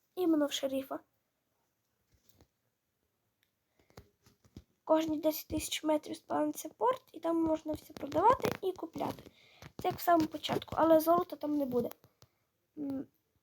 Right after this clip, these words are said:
якщо я пройду, типу, дальше, то, може, я і залутаю, попробую хоч би залутати форт дерев'яний.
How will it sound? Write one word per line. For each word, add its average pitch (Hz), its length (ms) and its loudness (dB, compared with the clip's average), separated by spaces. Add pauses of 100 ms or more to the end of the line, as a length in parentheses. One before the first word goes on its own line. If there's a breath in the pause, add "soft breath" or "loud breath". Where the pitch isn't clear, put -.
(680)
якщо 311 420 4
я 453 80 6
пройду, 349 420 2
типу, 311 340 -4
дальше, 262 540 6 (100)
то, 294 220 0 (360)
може, 320 580 4
я 294 200 8
і 320 140 8
залутаю, 311 680 6 (960 soft breath)
попробую 330 600 8
хоч 277 240 -2
би 277 140 -6
залутати 320 1120 2 (180)
форт 294 440 6
дерев'яний. 269 840 2